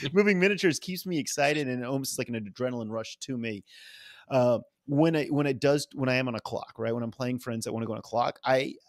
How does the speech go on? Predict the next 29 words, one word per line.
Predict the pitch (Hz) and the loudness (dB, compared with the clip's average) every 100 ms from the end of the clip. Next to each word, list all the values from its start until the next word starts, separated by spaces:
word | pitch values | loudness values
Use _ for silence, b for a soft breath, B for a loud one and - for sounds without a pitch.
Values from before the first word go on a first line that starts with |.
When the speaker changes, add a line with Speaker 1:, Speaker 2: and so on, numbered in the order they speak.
| _ - | _ -12
Speaker 2:
I | - | -6
mean, | 127 110 - _ - - 131 | -4 -4 -6 _ -20 -6 -6
I, | - | -2
it's | 135 135 | -2 0
like | 143 | 2
another, | 131 143 139 104 _ - _ | 4 4 2 0 _ -20 _
it's | - - | -6 -2
another, | 165 147 | 0 2
it's | 131 113 | 0 -2
like | 127 | -4
a | |
game | 101 117 120 | -4 -2 -2
within | 110 104 | -2 -4
a | 95 | -6
game | 104 104 | -4 -4
for | 107 | -8
me. | 104 - | -12 -12
Like, | - | -6
I | 110 | -4
wanna | 113 113 | -4 -2
go | 113 113 | -2 0
ahead | 104 107 | 2 2
and, | 98 - 101 - | 0 -8 -16 -12
and, | 107 - | -12 -8
and | 110 120 | -8 -6
be | 139 147 | -6 -4
super | - - - - 180 156 | -4 -4 -4 0 2 4
efficient | 143 110 131 123 120 | 4 6 2 2 -2
with | 117 | -6